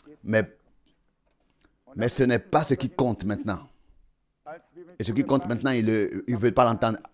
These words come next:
Et maintenant, à Zurich, alors que j'étais ensemble avec le frère Barillier, cela vint comme du ciel, de,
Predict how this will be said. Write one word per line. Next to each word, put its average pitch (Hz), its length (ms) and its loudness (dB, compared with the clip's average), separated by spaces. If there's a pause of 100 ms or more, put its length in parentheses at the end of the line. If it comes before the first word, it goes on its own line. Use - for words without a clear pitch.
(120)
Et 123 100 0
maintenant, 135 320 4 (180)
à 131 100 4
Zurich, 131 280 2
alors 127 120 8
que 139 80 2
j'étais 123 220 4
ensemble 117 260 2
avec 107 120 -2
le 107 60 -2
frère 117 140 2
Barillier, 110 480 0 (160)
cela 127 240 4
vint 123 280 2 (680)
comme 170 220 6
du 151 100 2
ciel, 117 480 6 (1200)
de, 131 180 4